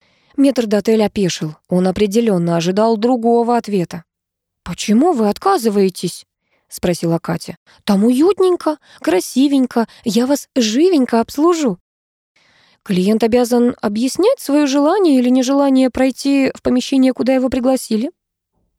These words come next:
прищурилась Ксения. «Что вы, конечно, нет!»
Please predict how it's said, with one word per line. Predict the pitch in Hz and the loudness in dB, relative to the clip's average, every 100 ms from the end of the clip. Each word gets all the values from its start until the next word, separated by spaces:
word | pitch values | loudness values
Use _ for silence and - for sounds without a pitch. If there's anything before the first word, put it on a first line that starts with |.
| - | -6
прищурилась | 175 165 - 190 262 285 | -4 -2 -2 0 0 0
Ксения. | - - 185 165 160 165 _ _ _ _ _ _ _ _ _ _ _ | -4 -4 -4 -2 -6 -10 _ _ _ _ _ _ _ _ _ _ _
«Что | - - 220 226 | -10 -2 2 2
вы, | 196 190 202 | 0 0 -2
конечно, | - 220 226 262 359 - 381 | 0 2 4 4 0 0 0
нет!» | 370 392 392 330 214 170 | 2 2 2 2 2 -2